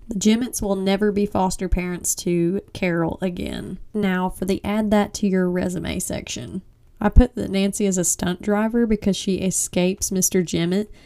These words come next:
He's chasing after her because he realizes that she dug up that box that he was hiding from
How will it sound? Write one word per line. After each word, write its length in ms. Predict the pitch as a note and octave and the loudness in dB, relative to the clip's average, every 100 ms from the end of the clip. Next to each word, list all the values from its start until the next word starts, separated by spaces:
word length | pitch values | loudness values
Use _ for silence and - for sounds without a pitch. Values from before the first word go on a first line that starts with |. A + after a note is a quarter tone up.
| - - | -20 -12
He's 280 | - G#3+ | -4 -4
chasing 500 | - G#3+ B3+ - E4 | 0 4 4 4 0
after 320 | F#3+ G3+ - F3+ | 2 2 2 2
her 160 | F3 | 4
because 300 | F3 F3+ G3 | 2 2 0
he 160 | - F3+ | -2 -4
realizes 640 | G3 A3 G#3 F#3+ F3+ F3 | 0 0 0 0 0 0
that 120 | F3 | -2
she 160 | E3 F#3 | -2 -2
dug 300 | D#3+ F3+ F#3 | 4 4 6
up 200 | F#3 - | 4 2
that 220 | E3+ E3 | 0 2
box 380 | D#3+ D#3 F3+ - | 2 2 0 -4
that 160 | - F3 | -4 0
he 140 | G3 | 2
was 140 | F3+ | 2
hiding 460 | - D#3 E3 F#3+ G3+ | 0 -2 -2 -2 -2
from 340 | G3 E3+ E3 | 0 0 -2